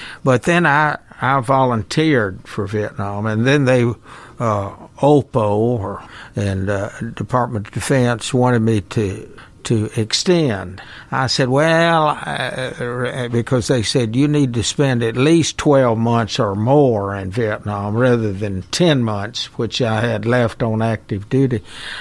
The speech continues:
I said, "I don't believe I want to go that bad."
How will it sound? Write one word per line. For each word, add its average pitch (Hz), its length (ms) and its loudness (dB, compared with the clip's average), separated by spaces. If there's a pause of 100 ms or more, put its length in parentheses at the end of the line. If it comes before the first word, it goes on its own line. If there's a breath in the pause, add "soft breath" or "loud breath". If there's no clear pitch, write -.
I 127 140 2
said, 120 240 0
"I 143 160 0
don't 165 200 0
believe 139 280 2
I 113 80 2
want 117 240 0
to 104 60 -2
go 113 260 0
that 104 340 -4
bad." 107 540 -2